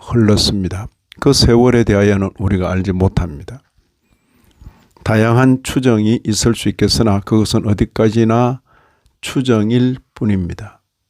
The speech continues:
오늘 본문에는 세례자 요한이 언급됩니다. 제사장의 아들로 태어나 광야에서 자랐으니 세간의 이목을 끌기에 충분한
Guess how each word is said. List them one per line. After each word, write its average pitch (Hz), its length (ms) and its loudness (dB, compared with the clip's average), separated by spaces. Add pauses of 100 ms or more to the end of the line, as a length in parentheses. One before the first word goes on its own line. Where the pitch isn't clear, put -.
(4000)
오늘 131 280 4
본문에는 107 760 0
세례자 123 580 0
요한이 104 480 -2
언급됩니다. 101 1000 -6 (1500)
제사장의 127 720 2
아들로 120 440 -2
태어나 107 540 -4
광야에서 107 840 2
자랐으니 98 800 -2 (880)
세간의 123 720 2
이목을 127 600 2
끌기에 107 540 2
충분한 120 720 -2